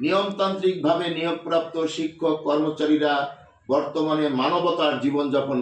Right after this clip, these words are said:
করছেন এবং এই প্রতিষ্ঠানটিকে ধরে রাখার স্বার্থে এ পর্যন্ত প্রায় পাঁচ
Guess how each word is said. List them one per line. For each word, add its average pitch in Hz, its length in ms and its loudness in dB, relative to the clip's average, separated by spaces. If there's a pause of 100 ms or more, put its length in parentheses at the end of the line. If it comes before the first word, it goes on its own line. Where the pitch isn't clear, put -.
করছেন 123 380 -4 (1400)
এবং 180 300 2 (100)
এই 190 180 2
প্রতিষ্ঠানটিকে 196 920 -2
ধরে 156 260 2
রাখার 180 300 0
স্বার্থে 175 440 -4 (180)
এ - 80 -6
পর্যন্ত 175 440 -4 (160)
প্রায় 160 300 2 (680)
পাঁচ 196 280 0